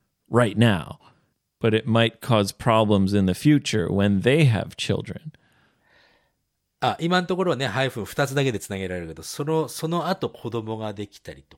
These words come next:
Speaker 2: かしていった場合とかだよね。
Speaker 1: Yeah. So what my
Speaker 2: うん。
Speaker 1: cousin did,
Speaker 2: はいはいはい。
Speaker 1: the one who's in Okinawa right now,
Speaker 2: うんうんうん。
Speaker 1: is combine the names.
Speaker 2: あ、頭いい。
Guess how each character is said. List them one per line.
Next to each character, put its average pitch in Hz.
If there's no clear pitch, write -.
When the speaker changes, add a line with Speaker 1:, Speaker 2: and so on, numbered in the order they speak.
Speaker 2:
か 85
し -
て 80
い 76
っ -
た 71
場 73
合 67
と -
か 71
だ 78
よ 107
ね。 202
Speaker 1:
Yeah. 113
So -
what 147
my 135
Speaker 2:
う -
ん。 -
Speaker 1:
cousin 131
did, 90
Speaker 2:
は 107
い -
は 87
い 78
は 71
い。 67
Speaker 1:
the 117
one 107
who's 104
in 98
Okinawa 101
right 82
now, 76
Speaker 2:
う 135
ん -
う -
ん 87
う -
ん。 76
Speaker 1:
is 110
combine 117
the 101
names. 104
Speaker 2:
あ、 -
頭 71
い -
い。 -